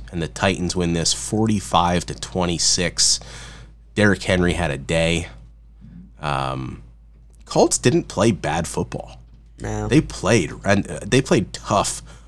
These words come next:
Speaker 1: football. But the thing is, Derrick Henry, A J Brown, Corey Davis, Tannehill.
Speaker 2: I feel like,
Speaker 1: Too
Speaker 2: I feel
Speaker 1: much.
Speaker 2: like, I feel like since C M C's been out, Derrick Henry's been the best back in the league.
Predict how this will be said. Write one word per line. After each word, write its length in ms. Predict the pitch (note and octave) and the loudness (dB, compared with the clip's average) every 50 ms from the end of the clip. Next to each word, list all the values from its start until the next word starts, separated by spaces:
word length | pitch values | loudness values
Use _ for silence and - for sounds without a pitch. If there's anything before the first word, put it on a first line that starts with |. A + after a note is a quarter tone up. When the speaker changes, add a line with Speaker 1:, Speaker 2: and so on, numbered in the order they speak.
| - - | -20 -20
Speaker 1:
football. 600 | - - - A#2 G#2 - - - - - - - - | -12 -2 2 2 2 2 0 -6 -4 -6 -8 -8 -6
But 140 | G2+ F#2 - | -6 -4 -4
the 80 | F2+ | -4
thing 320 | - - A#2 A2 G#2+ G2+ G2 | -2 2 2 4 4 4 4
is, 460 | G2 G2 F#2+ F2+ E2+ - - - - - - - | 4 4 4 4 4 2 0 -2 -4 -10 -14 -2
Derrick 320 | - G2+ G2 G#2 G2+ F#2 - | 2 4 4 6 4 2 2
Henry, 580 | - G2+ F#2 F2 F2 E2+ E2+ E2 E2 D#2+ - - - - - - - - - - - | 0 0 2 2 2 2 2 2 0 0 -4 -8 -14 -20 -20 -20 -20 -20 -20 -10 -4
A 140 | F2 F2 F2 | -2 -2 0
J 160 | E2+ F2+ F2 | 2 2 0
Brown, 400 | E2 E2 E2+ D#2+ D#2+ D#2+ D#2+ D#2 | 2 2 2 2 4 2 2 0
Corey 340 | - - - G2 F2 D#2+ D#2+ | -2 -4 -2 0 0 0 -2
Davis, 480 | D2+ D#2+ D#2 D#2+ D#2 D#2+ D2+ - - | -2 -2 -2 -2 -2 -2 -2 -2 -2
Tannehill. 640 | - - - G2 F2 E2 D#2+ D2+ D#2+ D#2 D#2 D2+ C#2+ - - - - - - - - - - | -2 0 0 0 0 0 0 -2 -4 -4 -4 -4 -6 -8 -12 -20 -20 -20 -20 -20 -18 -10 -8
Speaker 2:
I 60 | C#3+ | -8
feel 260 | - - - - G4+ | -8 -6 -4 -2 -2
like, 220 | G4 E4 G3+ - - | -2 -2 -2 -6 -8
Speaker 1:
Too 100 | - - | -8 0
Speaker 2:
I 40 | - - | 4 6
feel 20 | F#3+ | 8
Speaker 1:
much. 320 | B3+ A#3 G3+ - G3+ - G3 F3+ - | 10 10 10 8 6 4 2 0 -2
Speaker 2:
like, 40 | - - | -2 -2
I 60 | G3 | 0
feel 120 | - A#3+ A#3+ | 2 2 2
like 120 | A3+ E3+ | 2 2
since 340 | - - - D3+ D3+ C#3+ B2+ | 2 2 2 2 2 2 2
C 220 | - - C3 C3 | 2 2 2 2
M 120 | C3+ B2 A2+ | 2 2 2
C's 280 | - - A#2+ A#2+ A#2 | 2 2 2 2 0
been 160 | - A#2+ A2+ | 0 0 0
out, 200 | A2 A2 A2 - | 0 0 -2 -2
Derrick 280 | - A2+ A#2 A#2 A2 - | 0 0 0 0 0 -2
Henry's 300 | - A2 G#2+ G#2+ G#2+ G#2 | -4 -4 -4 -4 -6 -6
been 100 | - A#2 | -4 -4
the 80 | A2+ A2 | -4 -2
best 240 | A2 A2 G#2+ - - | -2 -4 -4 -4 -4
back 220 | A2 G#2 G#2 - | -4 -4 -4 -4
in 60 | G#2+ G#2+ | -6 -6
the 40 | G#2 | -6
league. 320 | G#2+ G#2 G#2 G#2+ G#2+ - | -6 -4 -4 -6 -8 -10